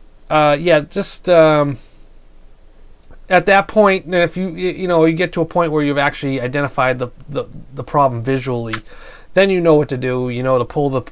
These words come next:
you know, pull that component out and test it and test everything in that circuit. But if you're at that point after you've looked it over intently and, and you don't see anything obviously wrong with it, it looks perfectly fine,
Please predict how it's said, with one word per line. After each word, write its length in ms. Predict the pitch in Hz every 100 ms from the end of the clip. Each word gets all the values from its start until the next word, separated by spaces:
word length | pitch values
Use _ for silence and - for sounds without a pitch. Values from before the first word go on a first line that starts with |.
| -
you 140 | 147
know, 180 | 131 127
pull 260 | 120 139 131
that 200 | 131 131
component 440 | 120 110 127 120
out 160 | 120 113
and 120 | 117
test 320 | 123 117 -
it 220 | 120 113 -
and 100 | 113
test 220 | 117 -
everything 240 | 120 117
in 80 | 117
that 180 | 110 -
circuit. 520 | - 120 117 120 113 - - - - - - -
But 260 | 185 185 170 -
if 320 | 190 175 -
you're 240 | 190 190
at 240 | 175 175 -
that 240 | 175 160
point 300 | - 175 165
after 260 | 156 - 147
you've 180 | 131 135
looked 280 | 160 160
it 80 | 160
over 420 | 151 147 143 139 135
intently 840 | - 143 135 131 139 135 131 123
and, 220 | 120 120
and 180 | 120 123
you 140 | 123 131
don't 200 | 139 -
see 300 | - 156 147
anything 440 | 135 131 127 123
obviously 600 | 123 131 135 131 - 123
wrong 300 | 120 123 127
with 120 | 120
it, 120 | 117
it 160 | 113 120
looks 240 | 127 120
perfectly 560 | - 143 131 131 123 113
fine, 380 | - 127 120